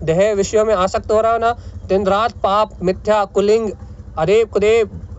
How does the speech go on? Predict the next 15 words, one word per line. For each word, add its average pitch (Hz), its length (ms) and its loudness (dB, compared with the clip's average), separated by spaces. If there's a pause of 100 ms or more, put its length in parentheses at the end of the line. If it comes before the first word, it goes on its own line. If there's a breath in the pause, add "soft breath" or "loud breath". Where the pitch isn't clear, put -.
इन 220 240 0
संसार 196 560 0
भाव 185 240 0
में 233 120 0
मर 226 160 0
रहा 240 140 2
हो 240 80 2
ना 262 180 -2 (680)
जीवात्मा, 170 840 0 (800)
ये 233 360 2
शरीर 247 400 0
का 247 120 2
ममत्व 220 420 0
क्या 175 280 -2
कराएगा? 202 640 2